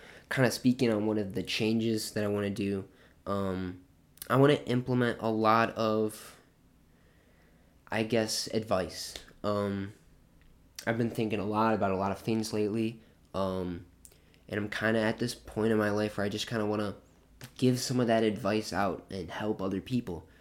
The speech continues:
So I think I'm gonna focus a lot, and not, maybe not a lot, but a decent amount of episodes to self-improvement,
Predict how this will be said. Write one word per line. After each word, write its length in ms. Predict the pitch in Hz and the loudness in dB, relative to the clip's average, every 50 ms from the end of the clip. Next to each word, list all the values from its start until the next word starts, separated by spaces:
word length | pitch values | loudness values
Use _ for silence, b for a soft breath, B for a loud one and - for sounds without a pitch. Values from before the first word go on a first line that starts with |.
| B B B B B B | B B B B B B
So 760 | - - - - 107 101 101 98 98 98 95 95 92 - - | -10 -8 -6 -4 -2 0 0 0 2 2 0 0 0 -2 -2
I 160 | - 92 92 90 | -2 -2 -2 -2
think 320 | - - 104 104 104 - | -4 -4 -4 -4 -4 -4
I'm 100 | 107 107 | -4 -2
gonna 140 | 104 101 101 | -2 -4 -4
focus 560 | - - - 98 98 - 110 101 98 - - | -6 -4 -4 -4 -2 -2 -2 -2 -2 -4 -8
a 140 | - - 90 | -8 -8 -6
lot, 580 | 90 87 85 87 78 64 - - - - 110 - - - _ - - - - - | -6 -6 -6 -6 -6 -8 -10 -10 -10 -10 -12 -12 -12 -18 _ -20 -20 -20 -12 -4
and 80 | - 143 | 2 4
not, 200 | 160 170 170 147 135 | 6 8 8 8 8
maybe 260 | 139 156 165 175 165 | 8 8 8 6 6
not 140 | 156 135 113 | 6 4 4
a 40 | |
lot, 400 | 98 95 98 98 104 95 92 B B B B B B - | 4 2 2 2 2 2 0 B B B B B B -6
but 100 | 98 98 | -2 -2
a 80 | 98 98 | -2 -2
decent 460 | 98 - - 113 117 - - 120 113 | -2 -2 -2 -2 0 0 0 0 0
amount 320 | 110 107 104 104 107 107 | 2 2 2 2 2 0
of 320 | 104 104 101 98 101 - - - | 0 -2 -2 -6 -8 -12 -8 -6
episodes 720 | - 101 - 113 - - - 98 98 98 98 95 98 - - B B B B B B _ - | -6 -6 -4 -6 -6 -4 -2 -2 0 0 -2 -2 -6 -10 -14 B B B B B B _ -10
to 600 | - - - 113 104 101 98 98 98 87 - b b b b b b b b b _ _ | -8 -6 -4 -2 0 0 0 0 -2 -4 -6 b b b b b b b b b _ _
self-improvement, 1200 | - - - - 214 - 190 - 92 - - - - 143 143 139 131 135 135 127 123 120 117 | -8 -4 -2 0 0 -2 -2 -4 -8 -8 -8 -2 0 2 2 2 4 4 4 4 4 2 0